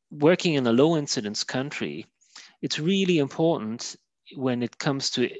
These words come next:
implementing new diagnostic tests to check based on which data evaluations of these tests were published. So, because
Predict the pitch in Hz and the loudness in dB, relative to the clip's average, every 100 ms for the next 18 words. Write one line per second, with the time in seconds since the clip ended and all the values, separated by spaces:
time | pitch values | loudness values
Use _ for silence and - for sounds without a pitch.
0 | - 143 - 151 131 123 131 123 151 135 | -6 -6 -2 0 0 0 -2 0 0 2
1 | 117 117 120 117 - - - 143 - - | 2 2 -2 -4 -8 -8 -4 -4 -4 -4
2 | - - - - - - - 131 - - | -6 -8 -12 -16 -16 -10 -4 0 2 4
3 | 160 - - - - 143 151 - 127 123 | 2 0 -10 -8 2 2 2 0 0 0
4 | 135 - - - 123 139 147 127 107 98 | 0 -2 -2 0 4 4 2 0 0 -2
5 | - - 123 127 123 117 123 135 120 110 | -6 -8 0 2 4 2 2 2 0 -4
6 | 104 107 101 - 113 - - 107 101 - | -8 -8 -8 -6 -4 -6 -6 -6 -6 -8
7 | - 120 - - - - - - - - | -8 -6 -4 -4 -4 -8 -20 -20 -20 -12
8 | - 135 127 120 - _ _ _ - - | 0 4 6 4 -2 _ _ _ -10 -6
9 | 147 175 147 | 0 2 2